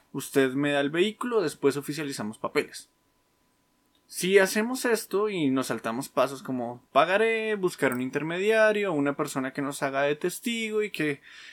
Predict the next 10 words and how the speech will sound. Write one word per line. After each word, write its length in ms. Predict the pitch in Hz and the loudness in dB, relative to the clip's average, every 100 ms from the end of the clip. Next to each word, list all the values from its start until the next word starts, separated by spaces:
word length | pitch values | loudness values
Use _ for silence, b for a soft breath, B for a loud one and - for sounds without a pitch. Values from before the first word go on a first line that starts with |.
| B B | B B
ha-, 180 | 127 143 | 2 2
dé 320 | 156 143 147 | 0 2 2
fe 420 | 147 190 190 226 | 4 2 2 -2
de 260 | 196 165 143 | -6 -6 -2
que 140 | 156 | 2
la, 440 | 139 139 131 127 127 | 4 4 2 0 -4
la 160 | 135 127 | 2 4
operación 880 | 123 - 127 120 - 127 127 127 135 | 4 2 2 0 0 -2 -2 -4 -6
sea 720 | - - 143 139 139 143 143 | -4 2 4 4 0 -4 -6
legítima, 680 | 165 190 240 226 220 220 254 | -2 0 0 -4 -2 -4 -6